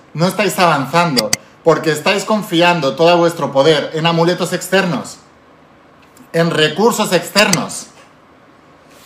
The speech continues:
"Me falta dinero, me faltan apoyos, me falta aprendizaje,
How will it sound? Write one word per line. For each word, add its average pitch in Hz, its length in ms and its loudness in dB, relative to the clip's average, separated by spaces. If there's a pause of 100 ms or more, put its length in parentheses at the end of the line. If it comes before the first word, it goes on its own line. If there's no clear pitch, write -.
(460)
"Me 139 120 -4
falta 151 340 0
dinero, 143 600 2 (540)
me 139 140 -4
faltan 160 400 0
apoyos, 151 840 0 (480)
me 143 120 -6
falta 160 1040 2
aprendizaje, 151 1000 -6